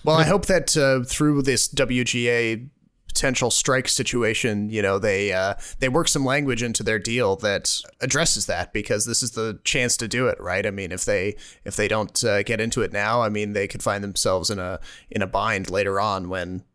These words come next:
you know, Warner Brothers or whoever decides, "Hey, you know, we'll, we'll, we'll try an A I g-, uh, generated script for once, you know, uh, what could it hurt?"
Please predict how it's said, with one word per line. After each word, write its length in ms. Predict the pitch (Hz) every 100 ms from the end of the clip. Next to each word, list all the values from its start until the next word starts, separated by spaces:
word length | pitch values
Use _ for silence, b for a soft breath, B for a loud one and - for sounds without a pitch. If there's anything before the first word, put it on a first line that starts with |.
| _
you 120 | 110
know, 220 | 87 92 - _
Warner 260 | 113 117 113
Brothers 440 | 101 107 107 104
or 160 | 107 101
whoever 540 | 127 110 107 104 101
decides, 560 | 87 107 - 104 90 -
"Hey, 500 | - 220 175 107 98 - -
you 100 | 139
know, 160 | 107
we'll, 320 | 139 196 208 220
we'll, 160 | 330 302 - _
we'll 180 | 349 302
try 240 | - 220
an 80 | 180
A 120 | 160
I 160 | 139 127
g-, 200 | 127 110
uh, 100 | 123
generated 560 | 120 120 117 110 101 90
script 360 | - 110 -
for 140 | - 82
once, 340 | 78 67 -
you 80 | 110
know, 260 | 117 165
uh, 60 | 180
what 180 | 190 202
could 100 | 165
it 120 | 120
hurt?" 280 | 113 -